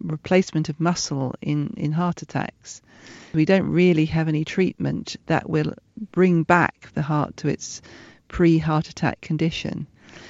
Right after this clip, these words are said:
So you lose probably around about a billion cells in, in a given heart attack. And the heart regenerates very slowly,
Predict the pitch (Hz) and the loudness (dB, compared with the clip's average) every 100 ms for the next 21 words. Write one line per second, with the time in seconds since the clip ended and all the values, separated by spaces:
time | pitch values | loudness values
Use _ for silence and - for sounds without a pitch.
0 | - - - 202 190 180 180 180 185 220 | -20 -16 4 8 10 8 6 4 6 8
1 | 214 208 190 - - 220 202 196 180 165 | 8 6 2 -6 0 4 4 4 2 2
2 | 165 170 170 165 151 170 160 160 170 175 | 4 2 2 0 0 0 0 2 2 2
3 | 170 175 - 180 185 190 170 156 - 156 | 2 0 0 2 2 0 0 -2 0 0
4 | 151 165 165 160 165 156 160 - - 170 | -2 -2 -2 -2 0 0 -2 -6 -4 -4
5 | 180 - _ _ _ - - - - - | -4 -8 _ _ _ -20 -20 -20 -20 0
6 | 175 175 175 180 180 226 202 190 208 196 | 2 4 4 2 2 2 2 2 2 4
7 | 214 208 - 220 214 240 262 | 4 2 4 6 6 6 0